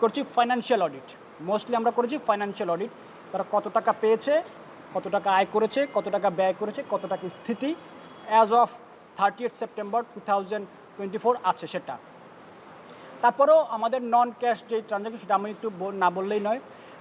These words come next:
তারা এই তেরো থেকে পনেরো দিনে যতদূর ডকুমেন্টেশন আমরা দেখেছি, তারা প্রায়, আহ, আমাদের, এ, আমাদের ডকুমেন্টেশন এবং তাদের, আহ, রিপ্রেজেন্টেশন অনুযায়ী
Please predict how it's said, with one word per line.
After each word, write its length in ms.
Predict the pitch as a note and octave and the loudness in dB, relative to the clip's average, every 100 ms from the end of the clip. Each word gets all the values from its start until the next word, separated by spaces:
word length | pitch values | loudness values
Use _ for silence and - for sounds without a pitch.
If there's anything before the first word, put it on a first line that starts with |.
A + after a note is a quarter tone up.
| - | 0
তারা 360 | G3 A#3 B3 B3 - | 4 6 4 2 -4
এই 100 | A3 G#3 | -6 0
তেরো 220 | G#3 A3 | 2 2
থেকে 260 | A3 A#3 B3+ | 2 2 2
পনেরো 220 | A3+ A3 G#3 | 2 0 0
দিনে 340 | G#3 A3 A3+ F#3 | -2 -4 -4 -4
যতদূর 320 | F#3+ G3+ A3 | -4 -2 -2
ডকুমেন্টেশন 560 | F#3+ G3 G#3 G#3 G3+ G#3+ | -2 -2 -2 -2 -2 -2
আমরা 160 | G#3 G#3+ | 0 0
দেখেছি, 500 | G3 - G3+ A3 A#3 | 0 -2 -4 -4 0
তারা 380 | G3 F#3+ G#3 G#3+ - - - - | 4 6 4 2 -4 -20 -20 -6
প্রায়, 340 | G3 G3+ G#3 A3 - - - - - - - - | 4 4 4 0 -10 -20 -20 -20 -20 -20 -18 -6
আহ, 100 | F3+ | -2
আমাদের, 480 | F3+ F#3+ G3 G3+ G#3+ | 0 2 4 2 0
এ, 300 | A3 G#3 G3+ | -4 -2 2
আমাদের 360 | G3 F#3+ F#3+ G3+ F#3 | 2 2 2 -2 -2
ডকুমেন্টেশন 380 | F#3+ G#3 F#3 | -2 -2 -2
এবং 80 | G#3+ G#3 | -2 2
তাদের, 400 | F#3 G3+ G#3 G3 | 2 2 -2 0
আহ, 180 | F#3 | 2
রিপ্রেজেন্টেশন 680 | F3+ F#3+ A3+ A3+ A3+ A#3 C4 | 2 2 2 2 2 0 0
অনুযায়ী 500 | A#3+ A3 F3+ F3 | 0 0 2 2